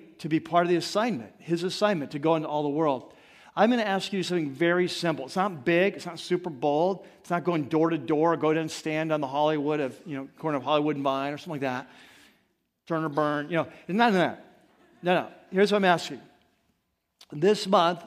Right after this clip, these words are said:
we are launching two new series very intentionally. We've talked about 'em, right? We're giving you invite cards. And here's what I'm asking. If you believe Jesus is King, if you believe in the message of the gospel,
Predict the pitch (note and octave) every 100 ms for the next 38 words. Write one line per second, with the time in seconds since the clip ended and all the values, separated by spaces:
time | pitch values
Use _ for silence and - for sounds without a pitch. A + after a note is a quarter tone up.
0 | - D#3 E3+ E3+ D#3 D3 D#3 D#3+ D#3+ F3
1 | D#3+ - - - F3+ E3+ F#3 F#3+ - D#3+
2 | E3 E3+ - D3+ C#3 C#3 A#2+ C#3 D3+ D3+
3 | - C#3+ - C#3 A#2 F#2+ - _ _ _
4 | _ _ C#3+ C3 E3 D3 E3+ C#3+ B2 A#2+
5 | C#3 C#3+ D3 D3 D#3 E3+ F3 D#3 D3 B2
6 | - A#2+ G#2 - D3+ D#3 F#3+ G3+ F#3 D#3+
7 | C#3+ - A#2 - _ _ _ _ - C3+
8 | D3+ D3+ D#3 D3 B2 D#3+ E3 F3+ G3 -
9 | - E3+ C#3+ A2+ G2+ _ _ _ C#3 C#3
10 | C#3+ C3+ C#3 E3 F3+ F#3 F3+ E3+ E3+ D3+
11 | D#3+ D#3 D3 C#3+ - C#3+ A#2